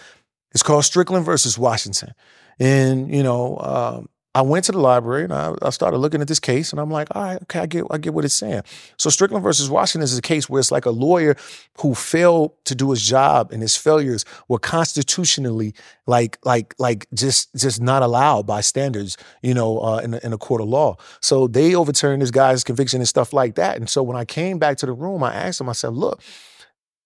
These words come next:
I read the case. Is this, is, is this what you're trying to get me to,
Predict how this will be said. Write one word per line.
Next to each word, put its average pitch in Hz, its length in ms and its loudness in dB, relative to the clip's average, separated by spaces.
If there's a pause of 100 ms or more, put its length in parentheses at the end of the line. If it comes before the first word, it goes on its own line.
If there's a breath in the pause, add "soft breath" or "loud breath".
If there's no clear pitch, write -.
(160)
I 143 60 -4
read 151 200 2
the - 80 -6
case. 185 500 -6 (140)
Is 120 160 -2
this, 170 160 2
is, 143 140 -4 (180)
is 143 220 0
this 196 160 4
what 190 120 -4
you're 165 80 -4
trying 165 180 -2
to 135 40 -2
get 156 180 -4
me 160 140 -2
to, 135 140 0